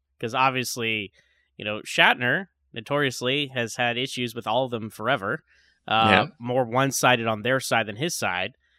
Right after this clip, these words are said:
Speaker 1: Uh, Nimoy has always had the respect of the supporting cast, and, uh, at, but, but however, that they started talking about this and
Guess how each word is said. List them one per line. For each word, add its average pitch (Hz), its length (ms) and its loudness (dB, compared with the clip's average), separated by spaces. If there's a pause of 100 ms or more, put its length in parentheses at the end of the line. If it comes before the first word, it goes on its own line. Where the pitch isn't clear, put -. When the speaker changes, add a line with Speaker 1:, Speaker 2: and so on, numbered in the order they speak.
(160)
Speaker 1:
Uh, 110 400 2
Nimoy 156 640 2 (160)
has 120 160 -4 (160)
always 139 400 2
had 127 120 0
the 120 80 -2
respect 113 380 -4
of 117 80 -10
the 107 60 -8
supporting 104 420 -10
cast, 101 520 -6
and, 98 220 -10 (400)
uh, 95 320 -2
at, 131 200 -2
but, 131 240 -6
but 165 180 2
however, 151 680 2
that 135 140 -4
they 143 100 0
started 151 260 0
talking 185 260 0
about 123 160 -2
this 113 280 -6
and 113 360 -4